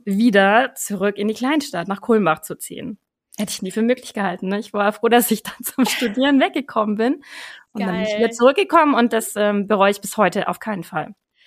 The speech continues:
Speaker 2: Ach, schön. Und dann hast du ja auch als, hier, das find ich ja so spannend,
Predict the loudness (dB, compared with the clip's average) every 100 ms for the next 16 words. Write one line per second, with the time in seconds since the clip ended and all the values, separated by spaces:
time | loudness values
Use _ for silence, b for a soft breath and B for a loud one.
0 | B B B _ -6 -6 -10 -12 -8 -6
1 | -4 -6 -6 -6 -2 0 0 -2 -6 -6
2 | -12 -6 -4 -4 -4 -4 -2 -2 -2 -6
3 | -2 -2 0 -2 -6 -16 -18 -8 -4 -2
4 | -4 -8 -12 -10 -10 -10 -12 -10 -10